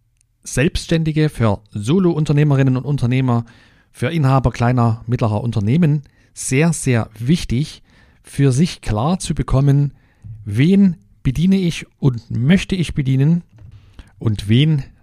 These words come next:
auch nicht. Insgesamt, und da will ich jetzt nochmal eine kleine Schleife fürs Verständnis zurückdrehen, insgesamt handelt es sich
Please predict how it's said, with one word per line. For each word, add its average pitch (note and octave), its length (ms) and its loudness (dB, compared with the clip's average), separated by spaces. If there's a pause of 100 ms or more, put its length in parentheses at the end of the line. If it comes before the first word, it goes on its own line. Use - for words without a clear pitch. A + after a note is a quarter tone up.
(100)
auch G#2 440 0 (280)
nicht. - 540 -4 (2000)
Insgesamt, B2+ 720 -2
und B2 340 -6
da A#2 140 0
will E3 80 0
ich C#3 80 0
jetzt C#3+ 100 0
nochmal B2+ 280 0
eine A2 120 -2
kleine C#3 540 -4
Schleife A#2 560 -6
fürs - 240 -4
Verständnis A#2+ 760 -6
zurückdrehen, A#2+ 800 -6
insgesamt A#2 720 -6
handelt B2+ 240 -8
es - 80 -16
sich A2 200 -12